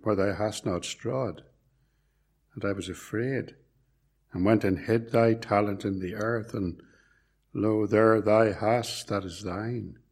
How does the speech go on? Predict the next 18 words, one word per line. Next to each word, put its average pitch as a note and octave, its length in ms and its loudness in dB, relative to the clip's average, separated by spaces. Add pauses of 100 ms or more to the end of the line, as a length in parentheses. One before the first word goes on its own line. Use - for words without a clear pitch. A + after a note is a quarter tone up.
(1400)
His G#2 160 -10
lord F#2+ 240 -2
answered G2 600 -4 (920)
and G#2+ 140 -8
said G#2 320 2
unto G2 300 0
him, D#2+ 260 -6 (1500)
Thou G2+ 300 0 (100)
wicked F2+ 540 -2 (720)
and - 140 -6
slothful - 840 2
servant, F2+ 600 -6 (1040)
thou A#2+ 140 8
knewest G#2+ 540 10
that G2+ 160 6
I G2+ 160 6
weep G#2 400 2
where, G#2+ 200 2